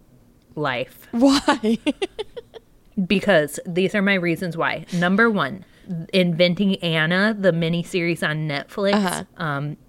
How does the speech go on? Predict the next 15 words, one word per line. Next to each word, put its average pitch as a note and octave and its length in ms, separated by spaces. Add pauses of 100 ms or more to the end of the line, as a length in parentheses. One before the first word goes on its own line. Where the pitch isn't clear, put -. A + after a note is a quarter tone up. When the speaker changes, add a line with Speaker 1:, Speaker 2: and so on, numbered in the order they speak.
(140)
Speaker 1:
the E3 260
main E3+ 640
character F3+ 760
has, D#3+ 400 (280)
well, D3 340
the, D#3 580
the D#3+ 280
girl, D#3 340
the D3 260
scammer C#3 640
who D3+ 160
th-, D3 180
it's - 160
about. C#3 320
Speaker 2:
Yeah. - 180